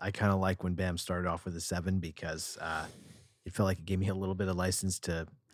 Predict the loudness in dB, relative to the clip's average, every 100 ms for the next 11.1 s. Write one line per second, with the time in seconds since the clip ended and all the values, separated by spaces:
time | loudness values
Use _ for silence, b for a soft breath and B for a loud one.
0 | -6 -6 -4 -4 0 0 4 6 8 8
1 | 6 4 -8 _ _ 4 8 10 12 12
2 | 10 8 6 4 2 4 4 4 2 4
3 | 4 4 0 -2 -2 -2 -4 0 0 2
4 | 2 0 -6 -12 _ -12 -12 -4 -2 0
5 | 0 0 2 2 0 -2 -2 0 0 2
6 | 2 2 0 _ _ _ _ _ _ -20
7 | _ _ _ _ _ _ _ _ 4 8
8 | 10 12 10 10 8 4 2 2 2 2
9 | -2 -4 4 8 8 8 10 10 8 6
10 | 4 4 4 2 4 4 2 2 4 4